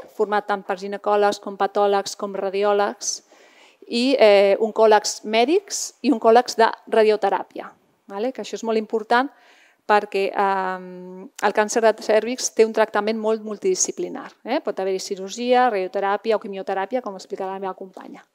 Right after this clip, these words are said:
vale? Eh, però està clar que el factor de risc principal és el virus del papil·loma, el tabaquisme, i, eh,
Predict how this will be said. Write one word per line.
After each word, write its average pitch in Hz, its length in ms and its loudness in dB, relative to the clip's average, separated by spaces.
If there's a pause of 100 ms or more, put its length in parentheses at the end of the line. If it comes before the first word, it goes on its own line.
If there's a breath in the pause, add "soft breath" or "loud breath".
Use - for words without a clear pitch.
(100)
vale? 208 260 -12 (600 loud breath)
Eh, 196 840 2
però 214 140 2
està 220 200 0
clar 226 180 4
que 233 80 4
el 208 140 6
factor 208 280 0
de 208 80 4
risc 208 200 -6
principal 240 500 2
és 196 140 -2
el 202 100 -2
virus 190 200 -4
del 196 100 -6
papil·loma, 277 640 -2 (160)
el 202 120 -2
tabaquisme, 240 640 -2 (1080 loud breath)
i, 240 280 2
eh, 190 840 0